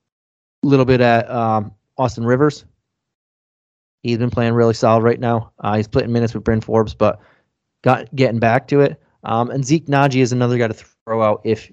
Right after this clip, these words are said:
Jokic does miss, uh, more opportunity for him <clears throat>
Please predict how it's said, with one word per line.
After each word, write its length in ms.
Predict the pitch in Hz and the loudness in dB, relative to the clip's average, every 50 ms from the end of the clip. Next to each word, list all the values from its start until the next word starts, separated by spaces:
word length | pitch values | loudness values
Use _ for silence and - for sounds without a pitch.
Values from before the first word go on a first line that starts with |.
| _ - | _ -4
Jokic 480 | 113 113 110 107 - 107 101 104 - _ _ _ - | -2 -2 0 0 -2 -4 -4 -4 -8 _ _ _ -2
does 280 | 110 101 101 98 - | 0 0 0 0 -2
miss, 360 | 101 101 98 95 - - - - - | -2 -2 -2 -2 -2 -4 -8 -8 -6
uh, 120 | 98 92 | -4 -2
more 220 | 98 104 104 98 | 0 0 2 2
opportunity 500 | 98 101 101 95 - 101 101 98 95 90 | 0 0 -2 -4 -4 -4 -4 -4 -4 -4
for 240 | 90 - - 95 98 | -4 -4 -4 -4 -4
him 220 | - 92 95 - - _ _ _ _ _ _ _ _ _ _ _ _ _ _ - | -2 -4 -4 -6 -8 _ _ _ _ _ _ _ _ _ _ _ _ _ _ -4
<clears throat> 280 | - 170 156 131 107 | -2 0 0 -2 -4